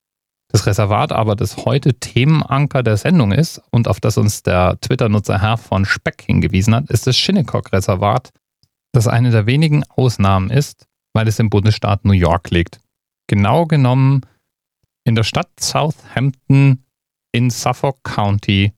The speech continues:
New York. Das ist auch nicht das einzige Reservat dort, da gibt es noch ein zweites.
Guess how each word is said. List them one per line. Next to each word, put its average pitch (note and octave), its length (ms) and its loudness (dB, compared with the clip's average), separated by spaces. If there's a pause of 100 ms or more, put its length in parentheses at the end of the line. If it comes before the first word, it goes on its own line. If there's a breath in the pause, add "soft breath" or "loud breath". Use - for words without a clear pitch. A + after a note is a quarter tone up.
(100)
New G2+ 80 4
York. D2 480 -4 (920)
Das A#2+ 140 2
ist A#2+ 80 4
auch A2 80 2
nicht G2+ 180 -2
das G2+ 160 0
einzige E3+ 500 -2
Reservat D3+ 500 0
dort, D3+ 280 -2
da A2+ 60 -2
gibt A2+ 240 -4
es - 100 -2
noch A#2 120 -4
ein - 180 -4
zweites. - 720 -6